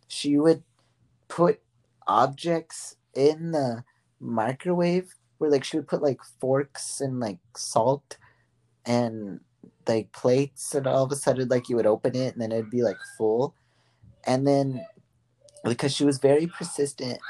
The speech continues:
about, like, going and, like, using the kitchen. And so they would tell her, "Grandma, you can't cook, like, you forget things, it isn't safe." And so then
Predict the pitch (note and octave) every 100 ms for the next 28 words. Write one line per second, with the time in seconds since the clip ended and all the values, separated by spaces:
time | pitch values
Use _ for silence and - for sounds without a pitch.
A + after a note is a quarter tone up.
0 | - A#2+ A#2 A2 - - G#2+ - G#2 A2
1 | A2+ A2 G#2 E2 - G2+ G2+ G3 G#3 F#3
2 | - - F#2 F2 - - - - _ _
3 | - - A2 A2+ B2 G#2+ G2+ - - _
4 | _ _ - A#2 A2+ - A#2+ A2+ A#2+ G2+
5 | - F#2 F2+ F2 F2+ - F#2+ F2 - -
6 | G#2+ - - - F2+ F2 G2 F#2+ - F2+
7 | G2+ G#2+ G#2+ G2+ F#2+ G#2 F#2+ G2+ - -
8 | - A2 G#2 - _ _ - - - -
9 | F#2+ F2+ - A2 G2+ G2+ F2+